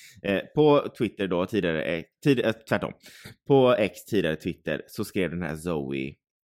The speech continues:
Speaker 2: ehm, hon hade skrivit en tweet där hon skrev att, eh, homosexuella rättigheter inte skulle finnas idag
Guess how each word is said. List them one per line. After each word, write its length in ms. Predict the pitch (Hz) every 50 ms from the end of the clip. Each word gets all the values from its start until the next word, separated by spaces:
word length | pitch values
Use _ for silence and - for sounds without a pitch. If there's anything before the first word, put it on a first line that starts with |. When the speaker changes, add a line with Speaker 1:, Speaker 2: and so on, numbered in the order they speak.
| _ - 82
Speaker 2:
ehm, 640 | 82 80 80 78 78 78 78 78 76 73 73 73 78 _ _ _ _ _ _ _ _ _ _ _ _ _ _ _ _ _ _ _ _ _ - 98
hon 220 | 98 107 101 98 92 -
hade 280 | 98 101 98 90 85
skrivit 280 | - - 104 92 85 -
en 100 | 87 85
tweet 320 | - - 92 82 78 - _ _ _
där 180 | - - 90 85
hon 160 | 82 85 82
skrev 320 | - - 85 82 80 76 - -
att, 400 | - 80 - _ _ _ _ -
eh, 280 | 85 82 80 78 76 -
homosexuella 800 | - 95 98 92 90 87 98 92 - - 104 92 87 87 85 85
rättigheter 600 | 95 107 - _ - 82 82 85 78 - - 87
inte 260 | - 95 101 - -
skulle 240 | - - 87 82 78
finnas 440 | - - 120 113 104 117 147 - -
idag 260 | 170 127 87 80